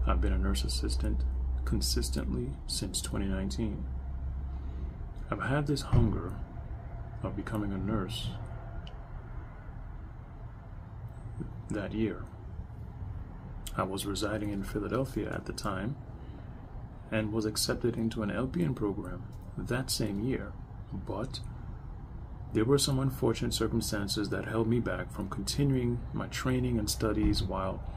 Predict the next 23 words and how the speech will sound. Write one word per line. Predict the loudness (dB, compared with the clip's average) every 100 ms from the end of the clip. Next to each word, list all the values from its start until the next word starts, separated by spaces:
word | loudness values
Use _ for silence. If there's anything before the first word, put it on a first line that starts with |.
| -6 -6 -2
into | -2 0
my | 0
second | 0 0 -2 -4
semester. | -4 -2 -2 -2 -6 -8 -8 -8 -8 -8 -8 -8 -10 -10 -10 -10 -10 -8 -6 -6 -6 -6 -4 -4 -4 -4 -4 -4 -4 -4 -4 -4 -4 -2
So | 0 2
I | 2
made | 2 4 6 6 4 -2 -2 -2 0 0 -2 0
a | 0
decision | 2 4 6 4 2 0
to | -4
pause | -4 0 2 4
for | 2 2
a |
while | 0 0 -2 -2 -4 -6 -8 -10 -8 -8 -10 -10 -8 -8 -8 -8 0
with | 2 2
the | 0
intention | 0 2 4 4 2 -2 -4 -6 -8 -8 -4
to | -4
one | -2 -2 0
day | -2 -4 -6 -8 -10 -10 -8 -10 -6
start | -4 -2 -2 -2
over | -2 -4 -4
again. | -6 -6